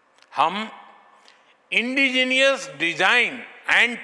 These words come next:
technology development को भी लगातार प्रमोट कर रहे हैं।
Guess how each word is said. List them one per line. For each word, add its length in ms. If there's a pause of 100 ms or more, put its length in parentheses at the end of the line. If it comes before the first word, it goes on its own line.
technology 720
development 560
को 140
भी 380 (1000)
लगातार 840
प्रमोट 480
कर 120
रहे 160
हैं। 240